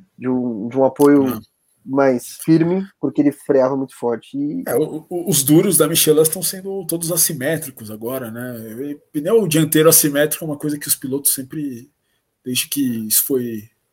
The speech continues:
Speaker 2: trazido pra MotoGP lá, meados de dois mil e quatorze, todos eles sempre fogem.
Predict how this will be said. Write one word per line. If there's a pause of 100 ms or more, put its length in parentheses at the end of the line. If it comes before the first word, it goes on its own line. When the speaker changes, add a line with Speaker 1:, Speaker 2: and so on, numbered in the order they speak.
(840)
Speaker 2:
trazido
pra
MotoGP
lá,
meados
de
dois
mil
e
quatorze,
todos
eles (540)
sempre (260)
fogem.